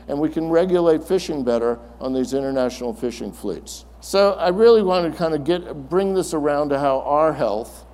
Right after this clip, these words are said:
is related to the health of the environment and to the r-, health of animals. So we can see we have dogs sitting on our laps. I've got a little guy up here.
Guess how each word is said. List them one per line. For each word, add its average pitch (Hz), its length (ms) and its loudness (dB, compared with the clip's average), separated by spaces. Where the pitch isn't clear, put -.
is 123 260 -4
related 127 500 0
to 135 100 -4
the 123 140 -4
health 127 240 -2
of 117 100 -8
the 120 140 -2
environment 117 720 -2
and 110 280 -6
to 127 140 -2
the 110 240 -4
r-, 117 180 -8
health 123 280 -2
of 107 120 -6
animals. 92 640 -8
So 127 320 -2
we 117 60 -4
can 113 180 -8
see 123 260 -6
we 113 140 -4
have 110 160 -6
dogs 107 280 -4
sitting 107 280 -8
on 98 60 -10
our 98 160 -10
laps. 113 520 -8
I've 107 140 -14
got 110 100 -8
a 107 40 -6
little 104 280 -6
guy 101 260 -4
up 95 200 -8
here. 131 400 -2